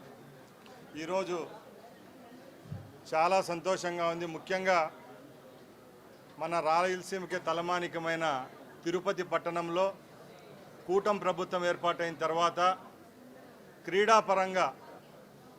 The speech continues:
ఏదో ఒక కార్యక్రమాన్ని చేపడుతున్నాం. ముఖ్యంగా గత రెండు నెలల ముందే మా యువ నాయకులు, రాష్ట్ర మంత్రివర్యులు నారా లోకేష్ బాబు గారి నాయకత్వంలో ఆ రోజు తిరుపతికి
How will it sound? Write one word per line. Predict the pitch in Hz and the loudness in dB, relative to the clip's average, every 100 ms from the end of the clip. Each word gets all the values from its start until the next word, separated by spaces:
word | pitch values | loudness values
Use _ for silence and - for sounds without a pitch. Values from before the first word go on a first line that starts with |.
| - - - 156 190 | -20 -20 -14 0 4
ఏదో | 233 233 226 | 6 8 8
ఒక | 202 - | 6 4
కార్యక్రమాన్ని | 185 190 - 185 180 180 175 143 139 - - - - - | 4 4 -2 -2 0 -2 -2 -6 -10 -18 -20 -20 -16 -4
చేపడుతున్నాం. | 170 170 160 170 165 175 - - - - - - - - | -2 0 -2 -4 -4 -4 -6 -20 -20 -20 -20 -20 -20 -12
ముఖ్యంగా | 151 190 214 214 190 170 - - - - - - | -8 -2 2 6 6 4 -2 -20 -20 -20 -20 -6
గత | 147 170 196 190 | -2 2 4 4
రెండు | 185 190 190 165 160 - - - 151 | 2 0 0 -2 -4 -10 -20 -14 -6
నెలల | 170 202 202 | 2 4 2
ముందే | 196 196 202 165 165 - - - - - - - | 0 4 4 4 -2 -14 -20 -20 -20 -20 -20 -2
మా | 160 175 | 0 2
యువ | 175 190 | 2 2
నాయకులు, | 190 190 156 180 175 | 2 0 -2 -4 2
రాష్ట్ర | 170 165 185 170 | 2 2 -4 -4
మంత్రివర్యులు | 165 165 180 175 175 170 160 151 | -4 -4 -2 0 0 -2 -4 -2
నారా | 160 175 175 | 0 0 0
లోకేష్ | 175 175 165 139 | 0 -2 -6 -4
బాబు | 165 165 | -4 -2
గారి | 170 151 | -2 -2
నాయకత్వంలో | 165 160 165 170 165 170 147 - - - - - 147 | -2 -4 -6 -6 -2 0 -2 -6 -20 -20 -20 -6 -2
ఆ | 160 | 0
రోజు | 190 190 | 0 -4
తిరుపతికి | 185 185 190 170 | -6 -4 -6 -6